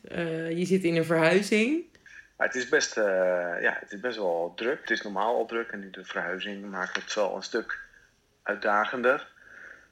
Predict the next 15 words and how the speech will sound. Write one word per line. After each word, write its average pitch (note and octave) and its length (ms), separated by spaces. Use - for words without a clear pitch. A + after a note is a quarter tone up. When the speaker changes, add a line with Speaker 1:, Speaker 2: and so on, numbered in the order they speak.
Speaker 2:
Eh, A2+ 400
maar A#2+ 200
ook B2+ 180
het - 100
feit G#2 200
dat, G2+ 180
eh, F#2 220
dat G2 180
het, G2 140
mijn G2+ 400
drie A#2 160
kinderen E3+ 440
thuis F#2 300
zijn, G2+ 340
eh, F#2+ 540